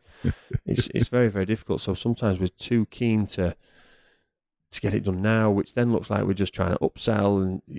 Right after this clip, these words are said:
Speaker 2: the,
Speaker 1: <sighs>
Speaker 2: the balance becomes difficult.
Speaker 1: Yeah.
Speaker 2: Yeah.
Speaker 1: Yeah, for sure. Oh, man.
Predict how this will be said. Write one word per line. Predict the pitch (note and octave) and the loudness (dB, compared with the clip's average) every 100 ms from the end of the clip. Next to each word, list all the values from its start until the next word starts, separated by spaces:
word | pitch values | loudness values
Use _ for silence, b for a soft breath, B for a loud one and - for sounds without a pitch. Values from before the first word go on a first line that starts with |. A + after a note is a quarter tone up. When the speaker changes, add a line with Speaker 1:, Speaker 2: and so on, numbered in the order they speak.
| - | -14
Speaker 2:
the, | - F2+ - G2+ | 0 0 0 -6
Speaker 1:
<sighs> | G2+ | -4
Speaker 2:
the | F#2+ | -2
balance | G2 F#2+ - | 0 0 -2
becomes | F2+ F2 D#2 | -8 -8 -4
difficult. | F2+ - - E2 - | -6 -6 -8 -8 -2
Speaker 1:
Yeah. | E2 D#2+ | 0 0
Speaker 2:
Yeah. | F2 E2+ - - | 0 -4 -6 0
Speaker 1:
Yeah, | D2+ | 0
for | - - | 0 -6
sure. | - E2 D2 - - | -2 0 0 -2 -4
Oh, | E2+ | -2
man. | D#2 D#2+ | 0 0